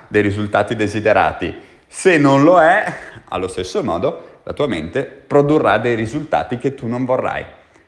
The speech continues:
È molto semplice, però è importante capirlo, perché sennò la tua mente sarà sempre un, eh, fastidioso nemico, pronto a punzecchiarti, a metterti il bastone tra le ruote e, e, e, e entri nel loop in cui le cose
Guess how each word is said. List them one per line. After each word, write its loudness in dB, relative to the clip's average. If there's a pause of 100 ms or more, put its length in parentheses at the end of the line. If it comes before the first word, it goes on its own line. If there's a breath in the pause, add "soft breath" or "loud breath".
(220 soft breath)
È -4
molto 0
semplice, -4
però 0
è 2
importante 2
capirlo, 0
perché -6
sennò -4
la -4
tua -6
mente -6
sarà -4
sempre -2 (320 loud breath)
un, 0
eh, 2
fastidioso 2
nemico, 0
pronto 0
a -2
punzecchiarti, -4 (180 loud breath)
a -6
metterti -2
il -2
bastone -2
tra 0
le 4
ruote 0
e, -6
e, -2
e, -6
e -2
entri 0
nel 2
loop 2
in 2
cui -2
le 0
cose 2